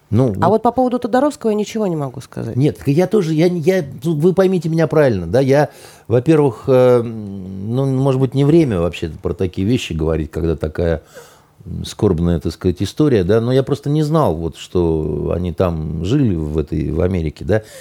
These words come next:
Speaker 1: Я не ура, м, зверёк-патриот, да, так сказать, там каждый человек выбирает, э, себе сам. Но если ты вот в момент, когда, ну, серьёзный кризис такой, как бы, да, так сказать, там выбираешь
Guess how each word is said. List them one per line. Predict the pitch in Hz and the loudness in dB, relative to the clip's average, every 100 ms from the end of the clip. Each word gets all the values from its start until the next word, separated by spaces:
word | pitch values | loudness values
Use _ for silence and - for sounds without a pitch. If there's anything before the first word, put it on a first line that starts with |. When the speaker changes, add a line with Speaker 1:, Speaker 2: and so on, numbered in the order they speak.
| - - - | -20 -20 -12
Speaker 1:
Я | 90 90 170 | -2 2 2
не | 170 | 4
ура, | 170 170 180 160 135 | 4 4 4 4 0
м, | 123 117 104 107 107 101 98 | -4 -6 -10 -10 -8 -8 -6
зверёк-патриот, | 95 110 143 143 - 113 135 135 101 76 | -4 0 2 2 -2 -4 2 2 2 2
да, | 107 | 0
так | 110 90 | 0 -6
сказать, | - 78 71 | -6 -6 -4
там | - 85 - - - _ | -2 -2 -6 -20 -20 _
каждый | - 151 147 | -2 0 0
человек | 131 127 131 151 | -2 2 2 2
выбирает, | 117 117 120 131 139 113 - | 0 2 4 4 2 0 -4
э, | 107 | -6
себе | - 117 113 | -4 -4 -2
сам. | 120 117 87 | 0 0 0
Но | 104 | 2
если | 135 135 | 0 0
ты | 135 160 156 | -2 2 2
вот | 127 - | 2 -2
в | 90 98 | -8 -4
момент, | 113 139 147 113 85 | 0 0 2 0 0
когда, | 98 107 113 95 - _ - | -2 2 2 0 -6 _ -4
ну, | 110 | -4
серьёзный | - 131 131 113 | 0 2 4 2
кризис | 107 156 165 107 - | 2 2 2 0 -2
такой, | 90 - 78 | -2 -2 -4
как | - 76 | -4 -2
бы, | 80 | 0
да, | 117 | 2
так | 127 82 | 0 -4
сказать, | - 73 76 | -6 -4 -2
там | - 82 | -2 -2
выбираешь | 85 95 120 120 98 - | 0 4 4 4 2 -6